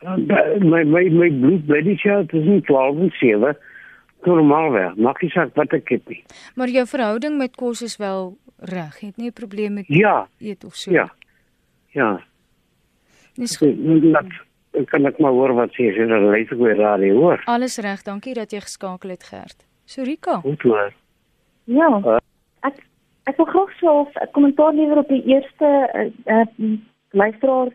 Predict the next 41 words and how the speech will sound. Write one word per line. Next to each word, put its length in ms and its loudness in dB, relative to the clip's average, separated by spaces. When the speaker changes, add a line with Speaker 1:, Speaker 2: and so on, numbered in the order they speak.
Speaker 3:
en 340 4
dan 160 2
wil 100 2
ek 120 -2
aansluit 480 0
by 120 0
die 200 -6
tweede 380 2
een 80 0
as 140 -4
ek 100 -8
mag. 260 0
Speaker 2:
Ja, 160 -2
Speaker 3:
Die 40 -6
Speaker 2:
seker, 280 2
Speaker 3:
eerste 80 -2
Speaker 2:
Jan 220 2
het 180 -4
Speaker 3:
ons 120 2
het 60 0
Speaker 2:
gevra 300 0
oor 140 -10
sy 180 -8
Speaker 3:
ons 60 -2
het 80 -2
Speaker 2:
metabolisme. 520 2
Speaker 3:
self 20 -14
nooit, 680 4
ehm, 460 0
gedink 320 0
dat 120 -2
mens 160 -2
aan 140 0
kos 180 -2
verslaaf 400 0
kan 180 -6
raak 340 -2
nie. 160 -4
Maar 180 -2
as 80 -16
jy 260 -2